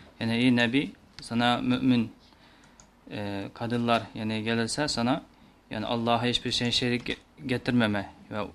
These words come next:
hırsızlık yapmamak ve zina etmemek ve evlatlarını öldürmemek, e, üzerine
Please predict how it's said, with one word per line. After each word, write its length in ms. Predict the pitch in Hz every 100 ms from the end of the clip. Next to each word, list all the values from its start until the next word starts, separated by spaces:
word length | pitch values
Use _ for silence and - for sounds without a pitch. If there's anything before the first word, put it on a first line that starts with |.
| - _ -
hırsızlık 480 | - 113 - 117 120
yapmamak 520 | 120 113 117 117 127 143 - -
ve 200 | 110 110
zina 340 | 104 120 120
etmemek 420 | 117 117 117 131 123
ve 40 |
evlatlarını 840 | 120 - 117 120 117 113 117 123
öldürmemek, 760 | - 127 117 120 117 117 107 - - - - - - - - _ -
e, 180 | 104 107
üzerine 600 | 113 117 113 117 147